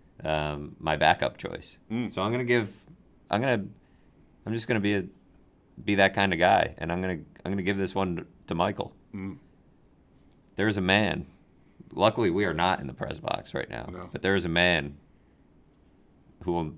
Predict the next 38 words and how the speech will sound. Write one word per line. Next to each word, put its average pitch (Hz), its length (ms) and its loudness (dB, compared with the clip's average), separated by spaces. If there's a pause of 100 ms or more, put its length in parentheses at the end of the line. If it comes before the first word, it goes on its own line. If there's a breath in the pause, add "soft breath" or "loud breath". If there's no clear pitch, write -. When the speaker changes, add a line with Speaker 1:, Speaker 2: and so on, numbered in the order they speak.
(140)
Speaker 1:
not 85 260 4
be 82 80 -2
named. 67 400 -6 (180)
Michael 76 360 2
hasn't 71 260 -4
named - 260 -12
him. 80 140 -10 (680)
Unidentified. 87 800 2 (200)
Speaker 2:
Mm-hmm. 87 280 -10 (380)
Speaker 1:
Who 85 180 2
is 71 460 -2 (720)
passing 110 500 6
gas 78 560 0 (300)
Speaker 2:
Mm. 120 380 0 (340)
Speaker 1:
in 80 80 -2
the 78 80 -4
press 71 240 0
box. - 500 -12
Speaker 2:
That 107 140 -2
is 110 100 -4
not 120 260 4
the 117 80 2
way 123 120 8
Speaker 1:
Frequently. 131 580 6
Speaker 2:
that 120 160 2
is 113 100 -2
not 127 220 2
the 117 80 2
way 113 180 4
he 104 120 -2
termed 95 280 -4
it 87 100 -8
in 92 100 -6
the 87 80 -10
text - 260 -6
message - 320 -10
to 101 160 -4
us 85 180 -6